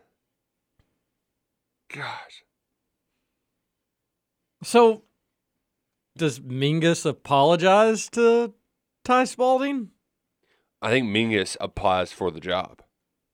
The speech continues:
Speaker 2: Oh, the A D job, or the president's job.
Speaker 1: Yeah.
Speaker 2: Okay.
Speaker 1: Yeah, I don't know. That's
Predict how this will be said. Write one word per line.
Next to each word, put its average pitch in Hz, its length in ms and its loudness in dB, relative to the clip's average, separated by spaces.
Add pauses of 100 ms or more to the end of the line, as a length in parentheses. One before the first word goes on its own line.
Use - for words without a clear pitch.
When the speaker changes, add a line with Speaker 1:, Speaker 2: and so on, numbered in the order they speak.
(120)
Speaker 2:
Oh, 143 140 -2
the 123 140 0
A 135 80 2
D 139 160 -2
job, 107 300 -6
or 143 180 6
the 127 180 2
president's 151 500 2
job. 98 340 0 (140)
Speaker 1:
Yeah. 127 60 -20 (240)
Speaker 2:
Okay. 131 200 -8 (2500)
Speaker 1:
Yeah, 92 160 -12
I - 20 -10
don't 104 180 -4
know. 92 260 -2 (100)
That's - 360 -4